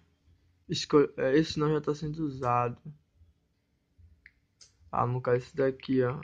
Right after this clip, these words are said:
Botar C N N. E sempre vai. Viu? <laughs> Vamos iniciar esse Battleground aqui, pessoal. Será que vai rodar o J cinco Pro?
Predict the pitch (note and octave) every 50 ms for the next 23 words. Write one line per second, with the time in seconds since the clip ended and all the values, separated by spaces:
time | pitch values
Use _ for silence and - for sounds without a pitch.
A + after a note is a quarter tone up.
0 | - - - C3+ C3+ - - - C3+ B2+ B2+ B2+ - - - _ - - _ _
1 | - _ - _ _ _ _ _ - - - C#3+ C#3 C3+ C3+ C3+ C3 C3+ C3+ C3
2 | B2+ B2 A#2+ A#2+ A#2+ D#3 - _ _ _ _ _ _ _ - - - - _ _
3 | _ - _ _ _ _ - D3+ C#3+ C3+ - - - C#3 C#3 D3 D3+ D3+ C3+ C3
4 | B2+ A#2+ A#2 A#2 B2+ B2 - _ - _ _ _ _ _ - - - _ _ _
5 | _ _ _ _ _ - _ _ _ _ _ _ - - B2 C3 C#3+ D3 C#3+ -
6 | - - D#3+ C#3 - - D3+ C3+ - - - - - - - C3 C#3 C#3 D3+ D#3+
7 | E3 E3+ E3+ - E3+ D#3+ D#3+ D#3+ E3+ D3+ D#3 D#3 D#3+ - E3+ F3 F3 E3 D#3+ D#3+
8 | D#3+ E3 E3 E3 D#3+ - D3 C3+ C#3 C3+ B2+ B2+ A#2+ - - - - A2+ C3 C3
9 | C3+ - C3+ C3+ C3+ B2+ B2 C3 C#3 D3+ D#3 D3+ C#3 - C3+ C3 - D3 - A2
10 | - C#3 D3 D#3 D#3+ D#3+